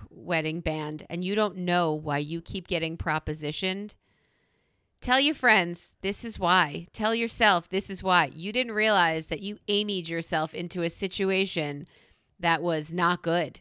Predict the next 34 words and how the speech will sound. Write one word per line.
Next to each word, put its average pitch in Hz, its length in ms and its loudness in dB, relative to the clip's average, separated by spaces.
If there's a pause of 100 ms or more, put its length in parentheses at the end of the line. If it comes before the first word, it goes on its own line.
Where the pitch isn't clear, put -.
(100)
that 156 120 -4
was 170 180 -4
not, 175 360 6 (100)
well, 160 320 -4
or 175 200 2
very 175 360 6
good. 131 280 -2
You 190 120 0
make 170 180 -2
the 135 100 -8
call, 151 380 0
but 165 300 2 (840)
you 214 260 0
didn't. 208 440 2
I 220 100 8
really 254 380 4
feel 277 200 0
like 233 180 2
there 190 140 4
are 190 60 0
people 214 420 0
who 180 200 2
thought, 180 520 4 (480)
"Do 247 100 -6
you 254 40 -2
want 254 220 -2
platinum? 285 640 -8
Do 240 140 -10
you 214 60 -4
want 196 180 -4
gold?" 220 300 -8
You 233 120 -8
know 247 160 -4
what? 269 240 -8